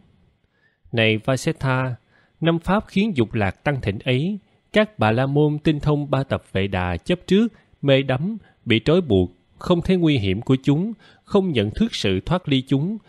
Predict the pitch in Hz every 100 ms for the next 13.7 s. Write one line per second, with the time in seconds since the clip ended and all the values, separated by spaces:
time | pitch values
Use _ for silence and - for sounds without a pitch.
0 | _ - 147 143 113 110 101 98 156 160
1 | 123 - 156 139 135 202 196 _ _ _
2 | _ _ _ _ _ _ _ _ _ _
3 | _ _ 110 98 95 92 127 - 151 -
4 | 120 113 113 _ _ _ _ - 120 117
5 | 165 131 110 127 143 156 151 147 160 151
6 | 156 151 151 143 - 98 - 95 98 90
7 | 85 85 - _ _ - 113 107 101 92
8 | 147 127 117 - 190 - - 208 - 107
9 | 92 95 92 98 117 131 135 131 - _
10 | _ _ - 175 165 165 165 156 117 98
11 | 139 175 202 - 151 143 - 190 - 101
12 | 90 92 87 90 107 120 127 127 - _
13 | _ _ - 196 - 196 226